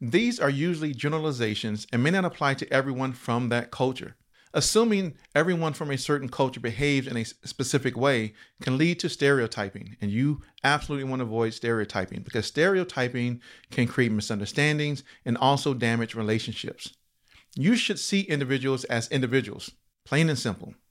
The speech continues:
not just as representatives of that particular culture. You might involve asking people about their unique experiences and their perspectives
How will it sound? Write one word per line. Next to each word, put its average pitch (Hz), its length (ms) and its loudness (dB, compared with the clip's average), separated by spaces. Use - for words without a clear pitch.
not 180 220 4
just 170 200 -2
as 135 200 2
representatives 120 800 -2
of 117 180 2
that 113 180 0
particular 107 340 -4
culture. - 460 -2
You 151 160 2
might 165 280 2
involve 131 400 0
asking 127 400 -2
people 123 240 -2
about 113 220 0
their 113 100 -2
unique 107 440 -4
experiences 151 880 0
and 120 100 -6
their 110 60 -6
perspectives 139 600 0